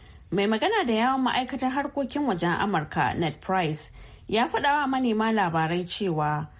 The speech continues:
makasudin tattaunawar shine inganta yin ƙaura ta hanyar da ta dace a tsakanin ƙasashen biyu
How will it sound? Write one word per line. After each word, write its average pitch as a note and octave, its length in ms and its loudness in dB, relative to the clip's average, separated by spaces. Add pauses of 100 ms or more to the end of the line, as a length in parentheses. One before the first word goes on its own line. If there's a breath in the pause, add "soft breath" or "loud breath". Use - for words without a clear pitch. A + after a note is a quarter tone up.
(300 soft breath)
makasudin A#3+ 640 0
tattaunawar A3 760 0
shine D#3+ 540 -2 (160)
inganta C#4+ 460 0
yin A#3+ 200 0
ƙaura A3+ 340 0
ta A#3+ 100 -2
hanyar A#3+ 340 0
da D#3+ 80 -4
ta F3+ 120 -6
dace E3+ 420 -2
a - 100 0
tsakanin A3+ 500 0
ƙasashen E3+ 580 -2
biyu C#3+ 340 -6